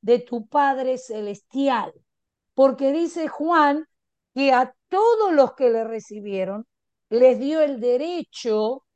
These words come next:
de ser llamados hijos de Dios. Diga conmigo, "Yo soy hijo del que tiene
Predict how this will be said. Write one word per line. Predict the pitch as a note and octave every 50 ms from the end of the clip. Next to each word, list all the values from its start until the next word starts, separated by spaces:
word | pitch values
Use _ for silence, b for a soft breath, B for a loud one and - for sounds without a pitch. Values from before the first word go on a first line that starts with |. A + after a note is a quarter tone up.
| _ _ _ _ _
de | - G#3+ G3+
ser | - - A3+ A3 G#3+ G#3+
llamados | G3 A#3 A3+ G#3+ G#3+ A3 G#3+ G3+ F#3+ F3+ F3 F3 F3+ F#3+ G3+ - - _ _ _ _ _ _ _ _ _
hijos | - A3+ A3+ A#3 A#3 A3 - - A#3+ B3 B3 A#3+
de | C4+ C#4+ C#4+
Dios. | E4+ G4 G4+ F#4+ C4+ - - - - - - _ _ _ _ _ _ _ -
Diga | - G#3 A#3+ B3+ C4 B3+
conmigo, | B3+ C4+ C#4+ D4 E4+ F4 D#4+ C4 G#3 F#3+ E3 - _ _ _ _ _ _ -
"Yo | F#3 C#3+ G#3 B3+ C#4 C#4+ D4+ D#4+ E4 - - _ _ _ _ _ _
soy | - - - C4+ C4 C#4 D#4 F4 F#4
hijo | D#4+ - - - B3+ A#3+ B3 C#4+ F4+ G#4+ _ _ _ _ _ _ _ _ _ _ _ _ _ _ _ _
del | G3 A#3+ C4+ B3+ A#3+ G3+
que | - B3 A#3+ A#3
tiene | A#3+ - C4 C4 C4+ C#4 C#4+ C#4+ D4 D#4 D4+ D4